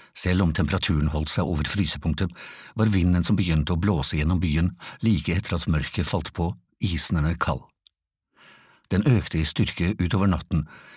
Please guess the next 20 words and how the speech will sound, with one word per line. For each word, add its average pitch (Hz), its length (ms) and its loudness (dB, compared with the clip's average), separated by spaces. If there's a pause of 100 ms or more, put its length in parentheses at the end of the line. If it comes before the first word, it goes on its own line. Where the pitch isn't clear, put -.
(160)
og 101 120 0
ble 82 240 2
til 90 160 2
et - 200 -4
hylende 76 540 0 (100)
uhyre 78 480 0 (320)
som 107 240 4
rev 76 240 0
greiner 80 400 0
av 71 120 -2
de 85 80 0
nakne 85 440 0
trærne. 76 360 -2 (840)
Flenget 85 560 0
skingel 78 560 0
av 78 100 -4
takene 80 440 -2 (500)
og - 80 -2
fikk - 180 -2
vinduene 82 460 2